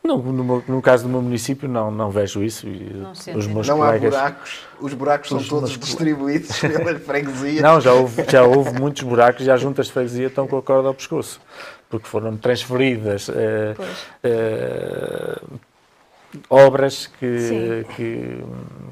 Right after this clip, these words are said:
Speaker 1: que não foram feitas, por exemplo, numa ou noutra freguesia e ficaram elas com encargo, ainda hoje estão a pagar e daqui por dez, vinte anos vão continuar a pagar essas dívidas,
Speaker 4: Sim.
Speaker 1: que é muito, que é muito complicado.
Speaker 4: Mas não há filhos e enteados? É
Speaker 1: Neste
Speaker 4: tudo,
Speaker 1: momento,
Speaker 4: é tudo
Speaker 1: não.
Speaker 4: filho?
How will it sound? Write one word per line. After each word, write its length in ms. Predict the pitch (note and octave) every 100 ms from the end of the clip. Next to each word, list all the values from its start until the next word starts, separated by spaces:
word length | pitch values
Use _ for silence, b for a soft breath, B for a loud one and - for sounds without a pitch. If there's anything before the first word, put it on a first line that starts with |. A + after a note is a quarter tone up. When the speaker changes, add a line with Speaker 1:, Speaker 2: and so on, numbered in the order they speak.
| -
Speaker 1:
que 80 | B2
não 160 | C3
foram 200 | - C#3
feitas, 320 | B2+ C3+ B2
por 100 | A2+
exemplo, 220 | A#2+ A#2+ A#2
numa 380 | A#2+ C3+ C3
ou 60 | B2+
noutra 240 | B2+ C3
freguesia 560 | B2+ C#3 C3 C#3+ D#3+ E3+
e 160 | D3+ C#3+
ficaram 400 | - C#3+ D3 C#3+
elas 180 | D3 -
com 180 | D3+ D3+
encargo, 500 | C#3+ D3+ D#3 E3 F3+ B B B
ainda 240 | C#3+ C#3+ C#3
hoje 220 | C#3 C3+
estão 140 | C#3 C3+
a 40 |
pagar 440 | C3 B2+ B2+ C3 C3+
e 140 | B2+
daqui 320 | A#2+ B2 A#2+
por 180 | A2+ B2+
dez, 220 | A#2+ B2 A#2+
vinte 300 | C3 A#2+ B2+
anos 200 | B2+ B2+
vão 160 | C3
continuar 400 | A#2+ G#2+ B2+ B2+
a 40 | B2
pagar 260 | B2+ B2+
essas 260 | A#2+ C3 B2+
dívidas, 380 | C3 C3 C#3 -
Speaker 4:
Sim. 140 | G3+ B B B _
Speaker 1:
que 140 | A#2
é 40 |
muito, 500 | A2 A2 G#2+ A#2 A#2 G#2+
que 60 | A2
é 40 |
muito 180 | A2 -
complicado. 460 | A2 A#2 A2+ A#2
Speaker 4:
Mas 180 | G3+ G3
não 100 | A3+
há 80 | A#3+
filhos 340 | - B3+ A3+ G#3+
e 380 | G#3 G#3 G#3 G#3
enteados? 460 | G#3 G#3 A3+ A3 G3+
É 120 | G3+ -
Speaker 1:
Neste 160 | F3
Speaker 4:
tudo, 100 | -
Speaker 1:
momento, 120 | A#2+ A2+
Speaker 4:
é 80 |
tudo 100 | A#2
Speaker 1:
não. 80 | G2+
Speaker 4:
filho? 160 | A#3